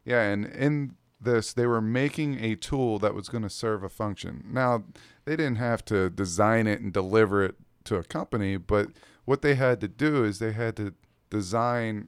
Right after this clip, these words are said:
something that they think that tool would look like. And it really al-, allows them to use their imagination. Then they had to give reasons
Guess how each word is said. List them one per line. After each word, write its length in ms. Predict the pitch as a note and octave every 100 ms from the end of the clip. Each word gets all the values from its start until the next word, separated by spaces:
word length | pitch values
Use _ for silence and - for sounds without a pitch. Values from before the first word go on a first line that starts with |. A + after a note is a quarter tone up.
| _
something 500 | - - A#2 - A2
that 160 | G2+ -
they 100 | G#2
think 320 | - G#2+ F#2+ _ _
that 240 | F#2+ -
tool 240 | - A#2 F#2+
would 220 | F2 F2+
look 220 | G2+ -
like. 320 | F#2 - - _ _ - _ -
And 100 | -
it 80 | G#2
really 320 | - D#3 D3 B2+
al-, 140 | A2 - -
allows 360 | G#2 A#2 A#2 A2
them 140 | G#2+
to 120 | F#2+
use 260 | G#2 G#2 G2
their 100 | A2
imagination. 880 | G2 F#2+ G2 F#2+ G2 G#2+ - G2 F#2+
Then 140 | G2+
they 80 | G2+
had 260 | G2 A2+ G#2+
to 80 | F#2+
give 240 | G2 E2+
reasons 600 | F#2+ A#2 G#2+ G2+ F#2